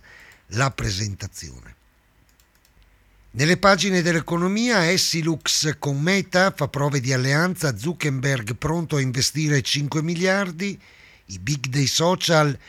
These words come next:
studia un'operazione per entrare nel capitale, saranno acquisiti sul mercato, nessun aumento ad hoc. Salasso sulle rette al convitto Sperti, provincia e bim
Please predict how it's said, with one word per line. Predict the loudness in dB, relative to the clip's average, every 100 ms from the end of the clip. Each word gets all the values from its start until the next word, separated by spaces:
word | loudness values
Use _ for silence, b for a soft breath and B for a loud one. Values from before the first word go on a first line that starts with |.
| B B
studia | -8 -4 2 4 4 2
un'operazione | -4 -2 -2 0 -2 -2 0 2 2
per | 2 0
entrare | 0 2 2 2
nel | 0
capitale, | -2 -4 0 4 6 6 2 B B B
saranno | -8 0 2 2
acquisiti | 2 0 0 -2 -2
sul | -2 0
mercato, | 0 0 2 2 2 -2 B B B
nessun | -4 -2 0 0 0 -4
aumento | -4 -2 -2 -4 -10 -16 -14 -14 -14 -6
ad | -4 -4 -10
hoc. | -12 -16 -20 -20 B B B B B B
Salasso | -2 4 6 4 2 0 0
sulle | -2 -2 0 2
rette | 2 2 -2 -4 -4 -2
al | -4
convitto | -2 -4 -4 -4 -8 _ -10
Sperti, | -8 -4 0 2 0 -4 -6
provincia | -4 -4 -4 -4 0 0
e | 0
bim | 0 -2 -2